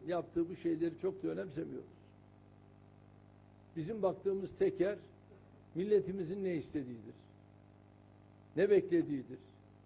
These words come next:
Emekçilerimizin hakkının, hukukunun korunmasıdır. Küresel enerji ve gıda fiyatlarında yaşanan anormal artışları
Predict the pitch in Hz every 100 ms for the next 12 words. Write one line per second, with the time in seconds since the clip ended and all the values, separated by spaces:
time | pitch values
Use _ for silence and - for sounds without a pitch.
0 | - - - - 151 208 196 196 202 202
1 | 202 175 220 147 180 185 - 180 160 131
2 | 180 185 185 160 190 214 - - - -
3 | - 180 156 143 123 127 117 143 - -
4 | - - - - - - 190 202 214 240
5 | 226 196 190 196 190 143 220 196 175 165
6 | 196 208 202 170 170 170 180 175 180 180
7 | 165 170 180 202 190 - - - - 143
8 | 180 190 185 202 214 196 135 - - -
9 | 170 185 175 170 - 170 202